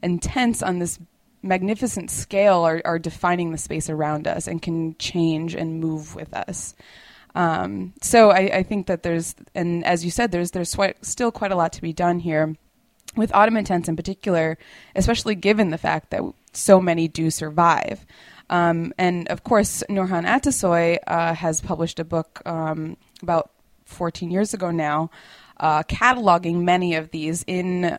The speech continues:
um, modern day Turkey and outside. Um, but, uh, I really wanna get into a little bit of the, the meat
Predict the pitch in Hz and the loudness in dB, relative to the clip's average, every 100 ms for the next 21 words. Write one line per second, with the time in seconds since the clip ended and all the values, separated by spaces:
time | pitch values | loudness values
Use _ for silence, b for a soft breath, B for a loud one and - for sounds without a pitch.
0 | - 170 - - - - 180 165 160 160 | -4 -4 -4 -6 -10 -6 0 0 0 -2
1 | - 180 - 170 160 - 165 165 170 156 | -2 -2 -2 -4 -4 -4 -2 0 -2 -6
2 | 185 - _ 156 156 - 196 151 185 - | -12 -18 _ -6 -4 -2 -2 0 -4 -8
3 | b b b b - 185 170 160 156 - | b b b b -4 0 0 -2 -4 -10
4 | 190 - _ _ _ _ _ _ - - | -14 -16 _ _ _ _ _ _ -20 -16
5 | - 196 185 - 190 170 170 160 196 214 | -6 0 0 0 0 2 2 2 2 2
6 | 226 202 190 180 175 175 175 - 180 170 | 2 2 0 0 -2 -4 -4 -6 -6 -4
7 | 165 175 175 175 170 165 160 156 156 160 | -4 -4 -4 -2 -2 -2 -2 -2 -4 -4
8 | 156 165 175 185 196 - | -6 -4 -4 -4 -4 -8